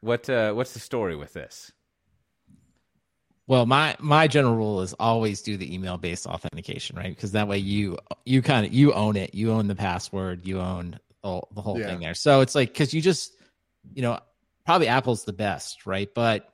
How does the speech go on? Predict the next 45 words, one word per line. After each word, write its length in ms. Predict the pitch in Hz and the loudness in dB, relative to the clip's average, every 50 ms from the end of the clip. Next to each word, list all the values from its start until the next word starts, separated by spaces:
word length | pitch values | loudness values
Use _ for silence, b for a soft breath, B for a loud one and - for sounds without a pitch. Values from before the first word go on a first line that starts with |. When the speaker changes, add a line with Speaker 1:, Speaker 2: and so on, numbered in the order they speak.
| _ _ - | _ _ 0
Speaker 2:
ultimately, 400 | 127 147 - - 143 113 107 117 | 0 0 2 0 -4 -2 -2 -2
you're 300 | 107 98 107 107 104 101 | -2 -2 -4 -4 -4 -6
just 220 | 98 - 104 - - | -4 -6 -8 -8 -6
introducing, 760 | 98 107 104 101 92 98 101 95 - - 87 90 95 87 87 95 | -4 -2 -2 -2 -4 -4 -8 -8 -6 -8 -8 -8 -8 -8 -10 -12
you 100 | 85 90 - | -12 -12 -12
know, 120 | 82 71 | -12 -14
they're 280 | - 104 104 117 131 135 | -14 -6 0 2 2 4
gonna 160 | 127 123 117 110 | 4 2 0 0
be 140 | 104 110 | -2 -2
now 240 | 107 107 104 104 104 | -2 0 0 0 -2
in 80 | 98 98 | -2 -4
the 80 | 104 | -4
middle 420 | 95 98 101 101 95 98 95 92 90 | -4 -4 -4 -4 -4 -6 -6 -6 -6
of 180 | - 87 95 92 | -8 -8 -8 -6
your 140 | 101 76 78 | -6 -4 -4
authentication 640 | 85 - - 110 92 90 - - 92 87 - - - - | -4 -4 -4 -6 -6 -6 -6 -6 -8 -6 -6 -8 -10 -10
event. 300 | 78 87 76 73 64 - | -8 -10 -10 -10 -10 -6
So 200 | - 110 98 90 | -4 -4 -2 -2
if 80 | 90 | -4
Speaker 1:
Mm. 60 | 95 | -4
Speaker 2:
you 520 | 95 107 117 131 139 139 143 143 147 151 - _ _ _ _ _ _ _ _ _ _ _ _ _ | -2 2 4 6 6 6 6 6 4 2 -2 _ _ _ _ _ _ _ _ _ _ _ _ _
in 260 | 127 123 120 117 110 | -2 0 0 2 2
that 300 | 107 117 117 110 113 110 _ _ - | 2 2 2 0 -2 -4 _ _ -16
site 480 | - - - - - 131 104 101 98 | -12 -10 0 2 4 4 4 2 0
have 180 | - 107 107 101 | -2 -4 -2 -2
a 100 | 107 98 | -4 -2
problem, 600 | 92 120 117 104 104 95 90 87 78 73 85 90 - - - | 0 2 2 2 2 0 -2 -6 -6 -6 -8 -12 -14 -16 -8
right? 400 | 101 104 98 101 101 107 113 - _ _ | -4 -2 0 0 0 -2 -4 -8 _ _
They're 120 | 107 101 | -6 -6
just 240 | 98 98 95 - - | -6 -6 -8 -6 -4
like, 340 | 113 101 90 87 87 87 - - - _ | -4 -2 -2 -2 -4 -6 -8 -14 -12 _
you 80 | 127 | 0
know 80 | 123 127 | 2 4
what 60 | 131 | 4
I 20 | 135 | 4
mean? 180 | 143 135 131 | 2 2 0
You 60 | 127 | 0
just 160 | 117 135 135 - | 0 -2 -2 0
kind 120 | 143 135 | 0 0
of 60 | 117 | 0
a 40 | 110 | 2
whole 120 | 107 135 | 2 2
nother 200 | 127 127 113 95 | 2 2 0 -2
party 400 | 95 - - 127 123 120 117 98 | -4 -4 2 2 2 2 2 -2
involved. 520 | 92 90 90 90 82 76 76 76 85 - | -4 -6 -6 -6 -6 -6 -6 -8 -12 -14